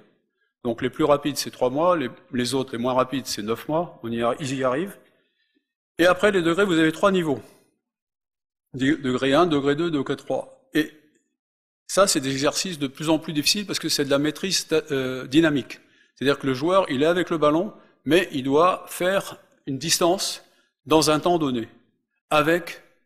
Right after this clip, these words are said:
un exercice imposé. Soit le pied,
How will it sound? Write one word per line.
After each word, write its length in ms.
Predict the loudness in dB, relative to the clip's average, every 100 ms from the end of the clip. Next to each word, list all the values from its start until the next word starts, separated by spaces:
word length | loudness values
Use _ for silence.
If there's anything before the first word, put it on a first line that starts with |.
| _ -20 _ _
un 120 | -2
exercice 480 | 0 0 -2 -2 -4
imposé. 400 | -8 -8 -10 -12 -16 -20 _
Soit 240 | -2 2 2
le 120 | 0
pied, 400 | -4 -2 -2